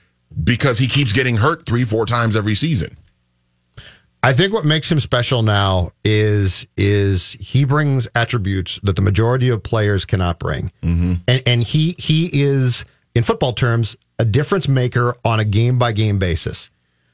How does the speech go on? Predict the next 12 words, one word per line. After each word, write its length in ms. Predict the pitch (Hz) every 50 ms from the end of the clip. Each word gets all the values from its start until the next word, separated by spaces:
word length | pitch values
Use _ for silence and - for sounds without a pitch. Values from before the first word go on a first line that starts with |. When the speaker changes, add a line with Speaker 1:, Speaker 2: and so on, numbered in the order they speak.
| _ _ _ _ _ _ -
Speaker 2:
There 160 | 117 127 131
is 140 | 127 117 98
no 200 | 110 117 135 151
way, 580 | 165 156 151 147 143 139 131 123 113 104 98 - -
I 120 | - 117 120
don't 160 | 123 120 107
think, 200 | 135 123 110 -
by 100 | 117 107
the 80 | 104
time 280 | 95 - 120 117 120 110
he's 200 | 117 110 104 -
thirty, 520 | - - 120 120 120 113 101 90 90 85